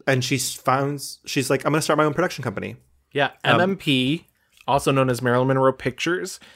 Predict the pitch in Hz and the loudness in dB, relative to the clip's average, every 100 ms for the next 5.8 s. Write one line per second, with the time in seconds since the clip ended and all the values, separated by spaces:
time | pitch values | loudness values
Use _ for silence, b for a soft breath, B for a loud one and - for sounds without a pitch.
0 | B B - 120 120 123 - 131 127 147 | B B 0 2 2 -2 -2 0 2 2
1 | 185 175 170 226 131 - - 139 143 143 | 2 0 0 0 0 -2 0 0 2 0
2 | 156 - 160 143 151 135 143 156 151 139 | 0 0 0 2 0 2 0 2 0 0
3 | 127 - - 139 156 143 135 131 - 117 | 0 0 0 0 0 2 2 0 -4 -4
4 | 165 180 95 87 110 B B B 113 123 | 0 0 0 -4 -14 B B B -6 -4
5 | 113 190 - 165 143 131 123 | 0 0 2 2 4 4 2